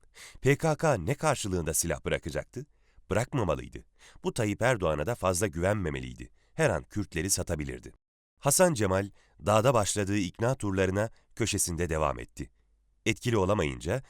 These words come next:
İmralı'ya yöneldi. Öcalan'ı ikna etmeye çalıştı. Öcalan büyük düşünmeliydi. Erdoğan'ın yörüngesine girmemeliydi. İmralı üzerinde de müessir olamayınca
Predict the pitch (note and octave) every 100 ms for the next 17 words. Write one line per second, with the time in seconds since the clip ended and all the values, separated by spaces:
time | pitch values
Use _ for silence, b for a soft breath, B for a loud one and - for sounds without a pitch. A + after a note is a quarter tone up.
0 | b - A#2 F#2 C2+ B1+ C2 C2+ C2 A#1+
1 | - _ _ _ - D3+ D3 C#3+ C3 F2
2 | - D#2+ C#2+ D#2+ C#2 D#2 C2+ - - -
3 | _ B B - D#3+ C#3 B2+ A2 D2+ A#2
4 | C#3+ F2+ - D#2 C2+ B1 A#1 - b b
5 | A2 D3 A2 F2+ E2 C#2+ E2+ F#2 E2 -
6 | A2+ G2+ D2 G#2+ D2 B1 A#1+ A#1+ - _
7 | _ _ _ _ b b b b F#3+ F3
8 | C#3+ B2 A2 A#2+ B2+ A#2+ G2 G2 F#2 G#2
9 | F#2 G2 E2 C2 - G2+